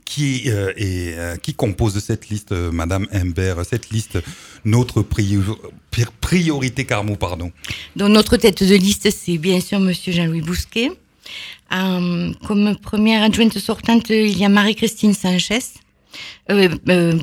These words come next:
Speaker 2: premier adjoint, pardon, Pierre Schultes. Après, il y a Marie-Christine Sanchez, Cécile Oziège, euh, Jérôme Soulier, Marie Machado da Mota, Didier Mazars, Francine Hernandez,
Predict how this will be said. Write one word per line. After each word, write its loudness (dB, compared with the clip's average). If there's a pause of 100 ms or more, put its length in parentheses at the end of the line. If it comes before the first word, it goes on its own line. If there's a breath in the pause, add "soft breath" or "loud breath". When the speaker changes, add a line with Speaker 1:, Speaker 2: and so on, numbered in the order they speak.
Speaker 2:
premier 4
adjoint, 2
pardon, 2
Pierre 4
Schultes. 0 (540 loud breath)
Après, -2
il 0
y 0
a 4
Marie-Christine -2
Sanchez, 0 (460 loud breath)
Cécile -4
Oziège, -2 (460 soft breath)
euh, -2
Jérôme 2
Soulier, -4 (680 loud breath)
Marie 4
Machado 0
da -2
Mota, 0 (280)
Didier 0
Mazars, 0 (760 soft breath)
Francine 2
Hernandez, 0